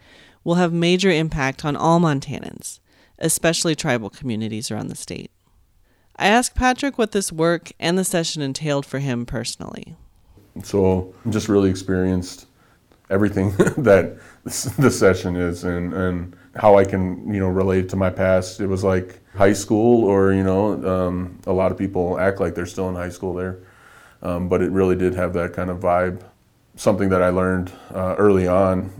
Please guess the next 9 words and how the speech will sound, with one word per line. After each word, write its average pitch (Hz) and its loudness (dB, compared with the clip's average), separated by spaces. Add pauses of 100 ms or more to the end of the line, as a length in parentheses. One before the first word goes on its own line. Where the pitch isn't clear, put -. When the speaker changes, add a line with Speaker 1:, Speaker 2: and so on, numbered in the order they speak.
(120)
Speaker 2:
you 98 -2
know, 87 -2
learning 90 -2
from 90 -8
House 95 -6
Representative, 92 -2
uh, 90 -2
Frank 90 -6
Smith. 98 -8